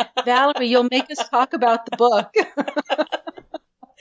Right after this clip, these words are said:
Speaker 1: Have you seen the, have you seen the new Netflix drama, Russian Doll?
Speaker 2: No, I haven't.
Speaker 1: Oh, you should watch it. It's only eight episodes. It's wonderful. It's Natasha Lyonne, and I think the story structure that they, the, the way they played with story and convention was really, really beautiful.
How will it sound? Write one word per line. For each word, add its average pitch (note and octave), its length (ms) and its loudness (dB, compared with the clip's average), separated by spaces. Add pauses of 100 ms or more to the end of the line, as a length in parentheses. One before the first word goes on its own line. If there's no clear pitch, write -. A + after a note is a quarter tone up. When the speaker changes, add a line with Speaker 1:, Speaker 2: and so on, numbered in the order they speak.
(380)
Speaker 1:
Have A#3 220 2
you C4 120 6
seen C4+ 340 0
the, B3 80 4
have A#3 180 -2
you B3+ 80 -2
seen C4 140 -2
the B3 100 2
new G#3 160 2
Netflix G3 440 -4
drama, F3+ 500 -2
Russian F3 400 -2
Doll? E3+ 520 -4 (680)
Speaker 2:
No, A#3 360 4
I G3+ 80 6
haven't. G#3 320 0
Speaker 1:
Oh, F#3+ 100 6
you G3+ 220 2
should B3 180 0
watch - 220 2
it. D3+ 80 0
It's C3 120 -2
only F#3 220 -2
eight F3+ 220 0
episodes. E3 720 -2
It's - 200 -8
wonderful. D#3+ 400 -4
It's D3+ 120 -6
Natasha E3 400 -6
Lyonne, D3+ 340 -4
and D3 100 -4
I C#3+ 60 -2
think D#3 220 -8
the D#3 80 -6
story D3 360 -4
structure C#3 380 -8
that C3 220 -4
they, C3 360 0 (300)
the, E3 140 4
the E3+ 140 4
way E3 340 2
they D#3 140 0
played D3 360 -8
with G3 180 -6
story G3+ 720 -8
and D3+ 240 -8
convention D3 600 -12
was C3 360 -14
really, C#3 280 -12
really A#2 160 -10
beautiful. - 440 -16